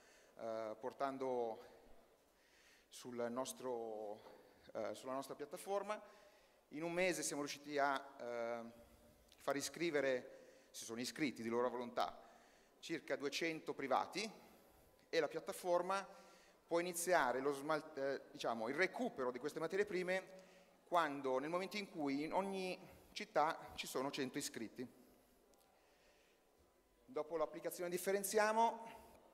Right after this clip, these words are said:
abbiamo il servizio Superfast, è un servizio rivolto alle piccole aziende.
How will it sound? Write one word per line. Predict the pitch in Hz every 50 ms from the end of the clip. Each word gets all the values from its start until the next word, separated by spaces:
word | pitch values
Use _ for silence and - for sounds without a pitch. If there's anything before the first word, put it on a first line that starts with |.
| - - - - _ - - - -
abbiamo | 127 127 127 131 135 131 135 131 131 135 - - - -
il | 143
servizio | - - 151 143 160 151 - 151
Superfast, | 143 - 180 175 180 160 - - 151 139 135 139 - - - 202 214 214 - - - - - - - - - - - - - - - - - - - - - - _ - - _ _ - - - - - - - - -
è | - -
un | 165 175 170
servizio | - 180 165 175 202 190 - - 190 190 180
rivolto | 170 165 151 160 175 170 175 180
alle | 165
piccole | 165 - 190 - 175 156
aziende. | 156 151 - 147 139 127 127 123 156 202 208 - -